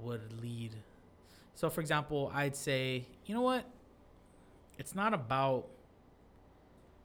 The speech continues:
for example, gun control. It's not about gun control. It's about teaching our people the value of life, the value of humans."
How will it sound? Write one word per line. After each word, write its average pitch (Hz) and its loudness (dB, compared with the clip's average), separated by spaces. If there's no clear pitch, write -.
for 160 -2
example, 131 0
gun 120 -4
control. - -16
It's - -14
not 151 2
about 135 2
gun 117 -2
control. - -12
It's - -10
about 113 0
teaching 147 -4
our 120 -4
people 110 -6
the 131 0
value 113 0
of 117 -8
life, - -16
the 131 -4
value 123 0
of 113 -10
humans." 110 -12